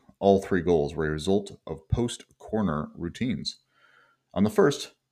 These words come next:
Martinelli tracked down a cleared header and immediately turned around to pressure the box, knowing that this was a fragile opportunity to find the Forest team out of shape. On the second, Saliba sprinted to the corner, dispossessed Gibbs White after a heavy touch,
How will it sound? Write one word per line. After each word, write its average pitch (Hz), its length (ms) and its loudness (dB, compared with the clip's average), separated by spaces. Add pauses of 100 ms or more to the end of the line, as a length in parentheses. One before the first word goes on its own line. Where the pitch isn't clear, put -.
(160)
Martinelli 104 360 0
tracked 107 360 -2
down 90 220 2
a 82 80 -2
cleared 101 380 -4
header 80 480 -2
and 85 120 -6
immediately 107 600 0
turned 110 320 0
around 82 240 2
to - 80 -6
pressure - 340 -2
the 82 80 -2
box, - 380 -6 (800)
knowing 107 240 6
that 87 100 2
this 95 160 -4
was 82 140 -4
a 80 80 0
fragile 104 440 0
opportunity 85 540 -6
to - 80 -10
find 90 260 -4
the 80 60 -6
Forest 82 400 -4
team 80 240 -6 (100)
out 78 120 -6
of - 100 -14
shape. - 320 -10 (800)
On 87 100 0
the 85 80 0
second, 190 440 4 (440)
Saliba 123 600 4
sprinted 190 480 0
to 135 80 0
the 120 80 0
corner, 78 500 0 (340)
dispossessed 123 680 4
Gibbs 104 240 0
White 82 440 0
after - 220 -2
a 73 60 0
heavy 101 280 0
touch, - 460 -6